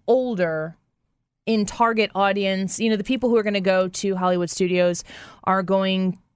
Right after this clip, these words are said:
there's a, a few more thrill rides, I suppose, but there's, there's also some, like, Star Wars stuff, and there's some, some older targeted focuses at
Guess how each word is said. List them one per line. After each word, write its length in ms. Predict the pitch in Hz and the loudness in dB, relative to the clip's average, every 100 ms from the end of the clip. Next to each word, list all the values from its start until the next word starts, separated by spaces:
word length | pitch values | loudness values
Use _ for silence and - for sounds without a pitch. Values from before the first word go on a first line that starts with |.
| _ _ _ _ _ _ _ - | _ _ _ _ _ _ _ -2
there's 160 | 233 | 0
a, 80 | 220 | 0
a 240 | 240 220 208 | 2 2 2
few 180 | 294 | 0
more 140 | 294 262 | 0 -2
thrill 300 | - 262 247 | 2 2 4
rides, 320 | 247 240 220 | 4 2 2
I 100 | 226 | 0
suppose, 560 | 214 214 220 214 214 196 | 0 0 2 4 2 0
but 220 | 208 202 | 0 2
there's, 260 | 202 196 - | 0 -2 -6
there's 320 | 185 208 190 | -2 -2 2
also 400 | 202 208 - 196 | 0 0 0 -2
some, 260 | 180 190 175 | 0 -2 -2
like, 180 | 165 | -2
Star 260 | - - 160 | -4 -4 -4
Wars 240 | 135 135 | -6 -12
stuff, 360 | - - - - | -12 -12 -14 -10
and 120 | 156 | -6
there's 180 | 165 165 | -4 -4
some, 220 | - 180 - - - _ _ - | -2 -2 -4 -12 -20 _ _ -8
some 260 | - 196 190 | -2 -2 2
older 500 | 214 233 233 214 202 | 2 2 2 2 0
targeted 880 | 185 - 196 196 180 175 170 165 160 _ _ _ _ _ _ _ _ _ | -4 -4 -2 0 0 0 0 -2 -6 _ _ _ _ _ _ _ _ _
focuses 920 | - - 208 190 185 185 165 156 156 - | -10 0 0 0 -2 0 0 0 -4 -4
at 420 | 170 160 156 - | 0 0 -2 -8